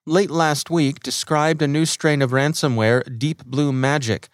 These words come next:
that abuses a legitimate third-party disk encryption tool by initiating but not finishing the encryption process.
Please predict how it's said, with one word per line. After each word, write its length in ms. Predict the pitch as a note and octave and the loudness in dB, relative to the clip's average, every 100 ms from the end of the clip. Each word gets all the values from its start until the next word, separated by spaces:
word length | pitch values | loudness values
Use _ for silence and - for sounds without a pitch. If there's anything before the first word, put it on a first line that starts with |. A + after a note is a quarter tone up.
| _ _ _ - | _ _ _ -8
that 100 | G#2 | -6
abuses 680 | F#2+ A#2 C3+ C#3 B2 A2+ A2+ | -4 0 0 0 0 -2 0
a 100 | A2 | -2
legitimate 520 | A2 C3 C3+ C3 G#2 | -2 -2 0 0 -2
third-party 640 | - C#3 B2+ - C3+ B2 | 0 0 0 -2 0 0
disk 340 | G#2+ C3 B2+ - | -2 -2 -2 -4
encryption 600 | G#2+ - G3 - A#2 G2+ | -8 -4 -4 -2 -4 -4
tool 360 | A2 F#2+ B2+ - - _ _ | -2 -2 -2 -6 -20 _ _
by 140 | B2 | 0
initiating 760 | B2 C#3 G#3 - C3 G#2 B2 C#3+ | 2 2 2 0 0 0 0 -2
but 180 | C3 C#3 | 0 -2
not 300 | C#3 C#3 C3 | 0 -2 -4
finishing 600 | - F#3+ F3+ C#3 A#2+ B2 | -4 -4 -2 -2 -2 -2
the 240 | C3 C3+ C3 | -2 -4 -4
encryption 600 | C3 - B2 - C3 B2+ | -6 -4 -4 -4 -8 -2
process. 680 | G3 E3 - G2+ - - | 0 0 0 -2 -2 -10